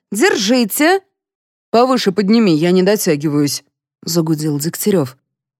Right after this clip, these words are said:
"Так, наконец-то. Сейчас перекушу крючок и лады".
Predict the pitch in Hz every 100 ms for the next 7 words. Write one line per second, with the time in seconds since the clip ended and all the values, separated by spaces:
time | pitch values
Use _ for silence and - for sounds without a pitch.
0 | _ _ - 180 143 - - _ _ _
1 | - 151 170 208 185 135 127 131 123 _
2 | _ - 185 214 175 - 220 220 - -
3 | 160 180 214 330 294 214 202 180 151 135